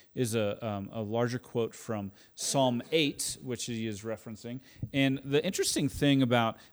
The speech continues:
uh, this Psalm eight passage is that it was originally applied to humans, to humanity,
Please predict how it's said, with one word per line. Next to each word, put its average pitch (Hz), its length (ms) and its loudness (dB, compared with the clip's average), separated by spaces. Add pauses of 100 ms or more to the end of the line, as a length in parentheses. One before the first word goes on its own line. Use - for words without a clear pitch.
uh, 120 180 -2
this 127 200 -4
Psalm 135 340 -2
eight 143 200 -4
passage 117 640 -2
is 131 220 2
that 131 240 6 (200)
it 165 180 0
was 160 300 6
originally 196 640 4
applied 113 640 0
to - 120 -6
humans, 139 720 2
to 120 100 -2
humanity, 139 720 0